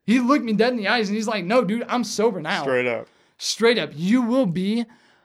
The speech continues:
Speaker 1: my best man. You are my best man." Gets with the girl, moves to Washington, gets married, joins the military.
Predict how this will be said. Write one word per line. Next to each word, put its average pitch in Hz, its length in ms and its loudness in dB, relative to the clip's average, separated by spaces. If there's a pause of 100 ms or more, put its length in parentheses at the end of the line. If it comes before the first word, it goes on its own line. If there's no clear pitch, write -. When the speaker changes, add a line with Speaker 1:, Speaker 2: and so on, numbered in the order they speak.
(240)
Speaker 1:
my 185 380 2
best 175 340 0
man. 151 300 -8
You 202 220 0
are 196 180 4
my 170 400 0
best 170 500 -2
man." 139 480 -10 (1800)
Gets 208 220 0
with 202 80 -8
the 196 60 -10
girl, 180 280 0
moves 196 300 -4
to 196 80 -4
Washington, 165 800 -6 (720)
gets 208 260 0
married, 180 520 -4
joins 190 280 -6
the 170 60 -6
military. 143 540 -10